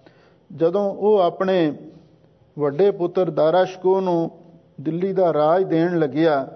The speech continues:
ਤੇ ਔਰੰਗਜ਼ੇਬ ਨੇ ਜਿਹੜੇ ਕੋਈ ਹੋਰ ਵਜ਼ੀਰ ਸਨ, ਅਹਿਲਕਾਰ ਸਨ, ਉਹਨਾਂ ਦੇ ਨਾਲ ਰਲ ਕੇ ਬਗਾਵਤ ਕਰ ਦਿੱਤੀ।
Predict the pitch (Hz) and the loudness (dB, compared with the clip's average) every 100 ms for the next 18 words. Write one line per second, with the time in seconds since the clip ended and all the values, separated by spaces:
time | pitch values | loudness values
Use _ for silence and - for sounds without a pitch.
0 | - - _ _ _ _ _ 175 180 160 | -20 -20 _ _ _ _ _ -2 0 2
1 | 165 180 156 170 165 175 175 165 170 175 | 0 -2 -2 0 0 0 -2 -2 -2 -2
2 | 170 165 151 156 165 160 151 135 160 175 | -2 -2 -2 -2 0 -2 -4 -2 0 0
3 | 160 160 160 156 - 208 208 190 175 160 | 0 -2 -2 -4 -4 -2 0 -2 0 0
4 | 165 165 170 170 175 180 185 175 175 156 | 0 -2 -4 -4 -8 -6 -4 -2 -2 -2
5 | 147 156 165 160 156 160 151 139 143 143 | 0 0 0 0 0 -4 -6 -2 0 0
6 | 143 143 135 117 120 - | 0 -4 -8 -8 -14 -18